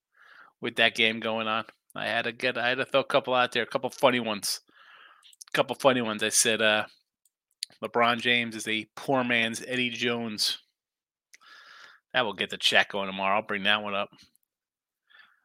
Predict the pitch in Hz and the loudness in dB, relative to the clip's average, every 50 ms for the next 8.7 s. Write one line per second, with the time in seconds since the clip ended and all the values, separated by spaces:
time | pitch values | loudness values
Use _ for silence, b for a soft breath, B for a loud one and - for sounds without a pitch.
0 | b b _ _ _ _ _ b b b _ _ _ - 101 98 113 120 120 117 | b b _ _ _ _ _ b b b _ _ _ -14 -8 -4 -2 0 0 0
1 | 107 - 113 107 110 110 110 - 107 - - 120 113 107 98 101 104 98 - - | -2 -4 -4 -2 -2 -2 -2 -2 -4 -2 0 0 0 0 0 0 -2 -2 -2 -2
2 | 107 104 - 104 98 98 98 95 - 110 104 101 98 - - 95 92 - 104 98 | -2 -2 -2 -2 -2 -2 -4 -6 -2 -2 -2 0 0 -2 -4 -6 -8 -10 -10 -10
3 | 95 98 95 - - - - 104 101 - - - 107 104 101 98 95 95 95 95 | -8 -10 -6 -4 -4 -2 -2 -4 -10 -8 -6 -4 -2 -2 -2 -2 -2 -2 -2 -4
4 | 95 95 95 98 95 95 95 - - _ _ _ _ _ _ _ _ _ _ _ | -4 -6 -6 -8 -6 -8 -10 -12 -14 _ _ _ _ _ _ _ _ _ _ _
5 | _ _ _ _ _ _ _ _ _ _ _ - - - B B B B B B | _ _ _ _ _ _ _ _ _ _ _ -12 -12 -12 B B B B B B
6 | B B B B B _ _ _ _ _ _ _ - - - - - - - - | B B B B B _ _ _ _ _ _ _ -2 4 8 8 10 10 8 8
7 | - - - - - - - - - - - - - - - - - - - - | 4 2 0 -2 -2 -2 -2 -2 -4 -6 -8 -8 -8 -10 -10 -12 -14 -14 -14 -14
8 | - - - - - - - - - - - - - - | -12 -4 0 2 2 2 2 -2 -6 -6 -6 -6 -6 -8